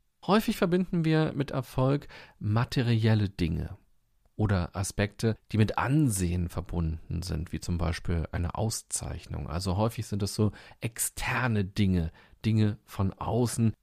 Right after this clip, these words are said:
die wir mit Erfolg verbinden. In dieser Folge möchte ich dich aber unbedingt auch darauf hinweisen, dass auch ganz kleine persönliche Aspekte einen Erfolg darstellen können und dass Erfolg auch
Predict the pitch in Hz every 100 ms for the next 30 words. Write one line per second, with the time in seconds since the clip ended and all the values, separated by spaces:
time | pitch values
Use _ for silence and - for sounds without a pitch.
0 | _ - 107 104 95 95 - - 92 85
1 | - 92 87 87 - 110 - - - -
2 | - - 151 190 220 214 - 165 185 190
3 | 196 - - 147 147 170 - 170 - 135
4 | 143 147 - - 208 262 269 190 202 120
5 | 170 - - - - 147 185 - 151 160
6 | 156 165 175 127 107 113 160 180 170 160
7 | 165 - 214 254 - - 190 180 208 220
8 | 220 208 _ _ - 160 117 156 226 208
9 | 180 165 127 127 - 120 - - 95 90
10 | 90 - 92 - 87 76 - 82 - -
11 | - - 85 - 101 92 98 104 113 -
12 | 117 131 - 113 117